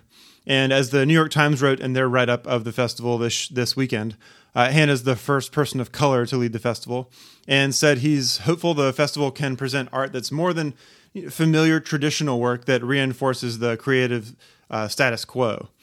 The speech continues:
The finale this year lands at a new venue as well. Shakey Grays will perform on June twelfth at Firefly Distillery in North Charleston.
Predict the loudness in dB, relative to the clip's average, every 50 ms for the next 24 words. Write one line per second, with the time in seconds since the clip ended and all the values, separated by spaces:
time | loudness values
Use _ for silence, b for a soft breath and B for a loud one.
0 | b b b b b _ _ _ -2 2 2 2 4 4 4 4 4 6 4 4
1 | 4 2 2 2 2 2 2 0 0 -4 -6 -4 -2 0 2 2 2 0 0 0
2 | 0 0 0 0 0 0 0 0 0 0 0 0 -2 -2 -2 -2 -2 0 0 -2
3 | -2 -4 -8 -6 -2 2 2 2 4 2 0 0 2 4 4 4 4 2 0 -2
4 | -4 -4 -4 -6 -6 -4 -2 0 0 0 0 -2 -2 -2 -2 -2 -2 -2 0 0
5 | 0 0 0 -2 -4 -2 0 2 2 2 0 -4 -10 -10 -4 0 0 0 0 -2
6 | 0 2 6 6 6 6 4 2 2 2 0 0 -2 0 0 2 2 2 2 2
7 | 0 -2 -2 -4 -2 -2 -2 -2 -2 -4 -10 -14 -16 -18 -20